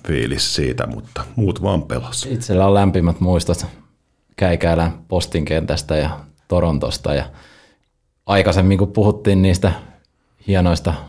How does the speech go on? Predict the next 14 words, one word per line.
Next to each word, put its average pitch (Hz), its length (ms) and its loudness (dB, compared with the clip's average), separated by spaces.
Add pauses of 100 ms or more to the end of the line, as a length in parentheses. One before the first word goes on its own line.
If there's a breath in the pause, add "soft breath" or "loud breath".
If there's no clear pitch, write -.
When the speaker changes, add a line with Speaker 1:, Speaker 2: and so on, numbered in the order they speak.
(220)
Speaker 2:
tarinoista, 78 680 0
niin 73 160 0 (1080 loud breath)
täytyy 92 300 2
sanoa, 98 200 4
että 90 100 2
meidän 95 220 4
korttelikiekkojoukkueella 87 1080 2
oli 90 120 4
kans 87 200 0
hieno 85 220 4
tarina, 82 400 2
että 71 140 -2
olisiko 82 300 0
ollut 80 200 0